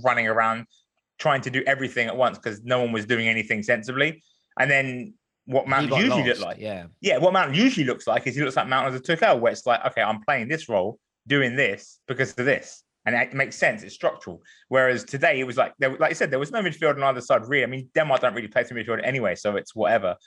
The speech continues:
Speaker 1: Those guys are just screeners. But it, but England, I mean, they had, they passed the ball to them, but apart from a few balls from Phillips, which looked quite nice,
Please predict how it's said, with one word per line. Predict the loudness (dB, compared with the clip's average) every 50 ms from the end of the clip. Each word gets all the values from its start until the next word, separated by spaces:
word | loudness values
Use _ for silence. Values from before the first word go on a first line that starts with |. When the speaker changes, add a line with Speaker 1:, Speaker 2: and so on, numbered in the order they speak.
| _ -20 _ _ _ _ _
Speaker 1:
Those | -2 0 0
guys | 0 -2 -2
are | -2
just | -6 -8 -10 -6
screeners. | -2 0 0 0 0 -2 -4 -2 0
But | 0 2 2
it, | 2 -2 -2 -4 0
but | 0 0 0 0 -4 _ _ _ _ _
England, | -8 -8 -6 -4 -2 -2 -2 -4 -4 -4 -4
I | -2
mean, | -2 0
they | -2 -2
had, | 0 0 -2 -2
they | -2 -6 -8 -8 -10 -12 -2
passed | 2 2 4 4 2 0
the | -6
ball | -8 -8 -8 -6
to | -4 0
them, | 0 2 2 2
but | 2 2 2
apart | 4 2 2 0
from | -2 -8
a | -10
few | -8 -6 -4 -4
balls | -4 -2 -2 -2 -2 -2 -6
from | -8 -10
Phillips, | -2 0 0 0 0 -4
which | -10 -12 -12
looked | -12 -4
quite | -2 -2 -2 0
nice, | 0 0 -2 -2